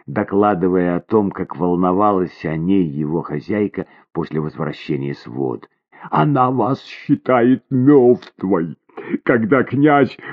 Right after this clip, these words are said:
Беневент говорит, что вы исчезать и думать, она сходит с ума, честного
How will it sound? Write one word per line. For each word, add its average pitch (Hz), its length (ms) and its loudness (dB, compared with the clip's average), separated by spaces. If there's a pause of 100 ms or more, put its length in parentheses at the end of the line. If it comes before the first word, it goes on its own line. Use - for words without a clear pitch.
(160)
Беневент 127 1040 4
говорит, 120 760 2 (260)
что 123 220 2
вы 127 240 6
исчезать 117 840 0 (240)
и 156 160 4
думать, 120 800 0 (160)
она 143 360 2
сходит 135 680 -2
с - 100 -16
ума, 143 420 4
честного 147 920 0